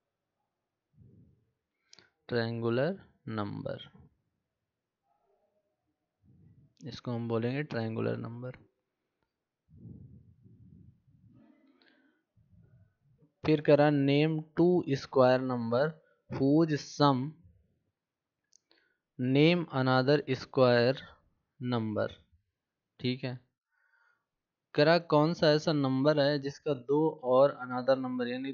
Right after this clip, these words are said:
दो और नंबर जोड़ दिए जाएं तो भी उसके बाद भी एक स्क्वायर नंबर निकल के आ रहा। तो जैसे सिक्सटीन प्लस नाइन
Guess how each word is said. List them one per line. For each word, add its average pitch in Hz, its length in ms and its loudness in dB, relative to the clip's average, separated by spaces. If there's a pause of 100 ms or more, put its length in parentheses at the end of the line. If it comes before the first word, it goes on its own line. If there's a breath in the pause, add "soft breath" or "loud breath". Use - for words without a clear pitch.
दो 135 200 2 (120)
और 131 220 -4
नंबर 131 360 2
जोड़ 123 280 0
दिए 113 240 0
जाएं 110 240 -8 (1080 soft breath)
तो 143 120 8
भी 165 160 4 (160)
उसके 139 280 -2
बाद 135 240 4
भी 147 200 0
एक 131 320 0
स्क्वायर 123 400 0
नंबर 113 320 -2
निकल 110 320 -4
के 113 120 -6
आ 113 60 0
रहा। 120 140 -2
तो 135 140 -6
जैसे 143 240 -2
सिक्सटीन 139 720 -6
प्लस 131 400 0 (260)
नाइन 110 360 -6